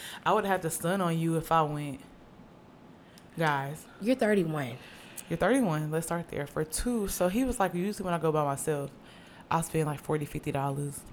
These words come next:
Speaker 1: If you'd have been there, I would have spent a hundred.
Speaker 2: You know how much we spent?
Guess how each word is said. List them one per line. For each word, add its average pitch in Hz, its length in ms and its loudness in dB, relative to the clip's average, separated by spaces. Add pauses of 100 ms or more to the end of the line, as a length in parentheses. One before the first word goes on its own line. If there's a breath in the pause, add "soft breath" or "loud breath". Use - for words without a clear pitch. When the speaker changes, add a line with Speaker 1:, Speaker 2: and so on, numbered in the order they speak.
(1300 loud breath)
Speaker 1:
If 156 120 -2
you'd 196 160 2
have 190 80 6
been 170 140 6
there, 156 180 4
I 147 120 6
would 156 100 4
have 151 60 0
spent - 280 0
a 135 60 0
hundred. 143 480 0 (4000 soft breath)
Speaker 2:
You 320 100 6
know 427 80 8
how 381 80 10
much 359 160 10
we 370 100 12
spent? 381 300 4